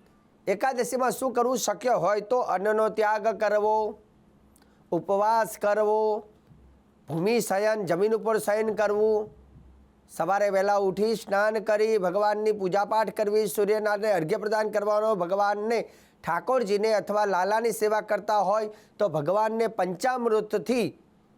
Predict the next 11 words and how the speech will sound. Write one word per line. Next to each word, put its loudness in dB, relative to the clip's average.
ભગવાનને 0
સ્નાન 0
કરાવવા, 0
સુંદર 2
વાઘા 2
ભગવાનને 0
પહેરાવવા, 2
ભગવાનના 0
ભાગ્યમાં -2
તિલક 0
કરવાનું. 2